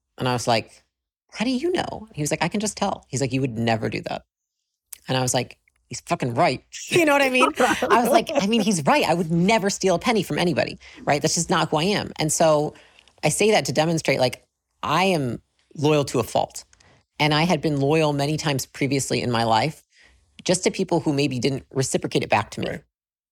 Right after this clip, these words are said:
Speaker 1: And s-, when I met Alex, I think that there's two drivers of that, which is, like, one,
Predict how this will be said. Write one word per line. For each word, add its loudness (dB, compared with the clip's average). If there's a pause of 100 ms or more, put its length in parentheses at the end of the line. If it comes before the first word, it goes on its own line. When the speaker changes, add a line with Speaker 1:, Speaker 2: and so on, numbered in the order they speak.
(280)
Speaker 1:
And 2
s-, -8
when 2
I 2
met 0
Alex, 0 (320)
I 4
think 0
that 4
there's -2
two 0
drivers 2
of -4
that, 2
which -4
is, -4
like, 0
one, 2